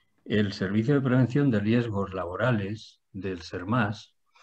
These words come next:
ha estado vacunando, está vacunando actualmente, todavía ese proceso no está completado,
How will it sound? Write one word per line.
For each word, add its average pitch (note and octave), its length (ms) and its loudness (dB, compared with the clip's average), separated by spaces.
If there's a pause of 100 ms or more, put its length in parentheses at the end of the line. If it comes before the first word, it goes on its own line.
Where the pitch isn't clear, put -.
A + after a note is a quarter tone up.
(720)
ha A2+ 200 4
estado G2 500 -4
vacunando, A2+ 760 0
está G2 300 -2
vacunando G2+ 560 2
actualmente, A2 880 -2
todavía F#2 400 -4
ese G2 160 -6
proceso G2 400 -4
no F#2 100 -4
está F2+ 280 -8
completado, A#2 640 -2